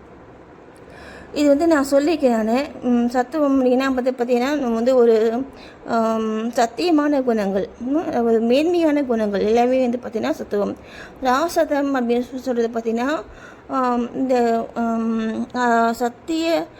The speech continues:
சத்துவம் சொல்றது வந்து பார்த்தீங்கன்னா, அ, தேவர்கள் இருக்காங்க இல்லையா? தேவர்களுக்கு வந்துட்டு, ஆ, இருக்கக்கூடிய குணங்கள் பார்த்தீங்கன்னா சத்துவ குணங்கள் சொல்லுவாங்க காமனா. இப்போ ஒரு ஆசதம் சொல்றது வந்து பாத்தீங்கன்னா, நம்ம, நம்ம மனித பிறவி, இது ம-, மனித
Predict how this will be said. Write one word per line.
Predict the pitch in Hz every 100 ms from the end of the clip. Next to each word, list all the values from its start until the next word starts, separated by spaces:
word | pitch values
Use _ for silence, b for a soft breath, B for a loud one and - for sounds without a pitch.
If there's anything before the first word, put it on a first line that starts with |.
| B B
சத்துவம் | - 240 247 320 311 311
சொல்றது | 311 269 277 262
வந்து | 247 254
பார்த்தீங்கன்னா, | 254 247 247 311 370 - -
அ, | 254
தேவர்கள் | 240 269 349 359 349 302 269
இருக்காங்க | 254 233 220
இல்லையா? | 214 220 233
தேவர்களுக்கு | 226 247 311 320 285 262 233
வந்துட்டு, | 226 - 480 - B B B 269
ஆ, | 247 240 233 233
இருக்கக்கூடிய | 226 226 240 269 262 247 233
குணங்கள் | 226 226 220
பார்த்தீங்கன்னா | 214 220 247
சத்துவ | 269 233 240
குணங்கள் | 220 220 202 220
சொல்லுவாங்க | 233 214 208 -
காமனா. | 262 247 254 233 - - B B B B B
இப்போ | - 294
ஒரு | 277 262
ஆசதம் | 247 320 359 302 294
சொல்றது | 311 262 254 247
வந்து | 240 247
பாத்தீங்கன்னா, | 233 226 220 277 370
நம்ம, | 285 262 262 247 -
நம்ம | 277 294 277
மனித | 269 320 359 359
பிறவி, | 277 247 220
இது | 226 220 220
ம-, | 220 220
மனித | 226 262